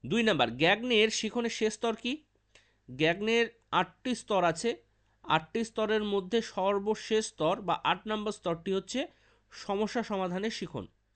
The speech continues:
কাঠিন্যতা দিক থেকে সব থেকে কঠিন। তাহলে এখানে উত্তর হয়ে যাচ্ছে ডি নাম্বার। আর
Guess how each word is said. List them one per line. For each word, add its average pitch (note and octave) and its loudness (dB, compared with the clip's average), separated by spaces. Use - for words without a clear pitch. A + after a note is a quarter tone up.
কাঠিন্যতা F#3+ -2
দিক F3+ -2
থেকে A3+ -8
সব F3 -6
থেকে F3 -8
কঠিন। D3+ -6
তাহলে E3 0
এখানে G3 -2
উত্তর F#3+ -4
হয়ে G3+ 2
যাচ্ছে G#3 -2
ডি E3 0
নাম্বার। G#2 -4
আর B2 4